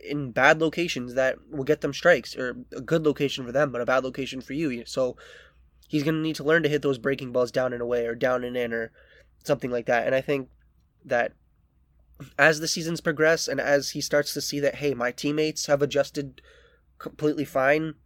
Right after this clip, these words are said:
when it came, when they came up to the majors, I think that will definitely help him. But it, it's tough. I really, I really do want him to be a really good player. I think everybody does. I, it would be expected that, but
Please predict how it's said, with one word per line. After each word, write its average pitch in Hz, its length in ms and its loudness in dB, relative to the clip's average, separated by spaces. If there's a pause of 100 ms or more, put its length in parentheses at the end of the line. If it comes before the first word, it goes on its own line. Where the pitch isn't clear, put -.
(540)
when 139 160 4
it 135 80 2
came, 139 460 -4
when 139 160 2
they 139 100 4
came 147 200 2
up 143 100 2
to 147 80 -6
the 139 60 -4
majors, 143 360 -2
I 127 80 -2
think 131 200 -6
that 127 200 0
will 143 80 0
definitely 139 380 -2
help 131 280 0
him. 175 320 -2
But 127 280 2 (1040)
it, 123 440 -6
it's 147 200 0
tough. 107 280 -6
I 127 80 6
really, 160 560 0 (440)
I 147 60 6
really 180 280 2
do 156 200 -2
want 131 300 0
him 160 200 -6
to 160 140 -6
be 151 320 -6 (400)
a 143 40 -4
really 151 220 -2
good 147 220 -4
player. 160 400 4 (640)
I 135 60 0
think 135 180 -2
everybody 143 380 2
does. 151 540 2 (260)
I, - 80 -4
it - 400 -12
would 135 180 -2
be 127 120 -6
expected 151 500 0
that, 160 320 2
but 127 240 -2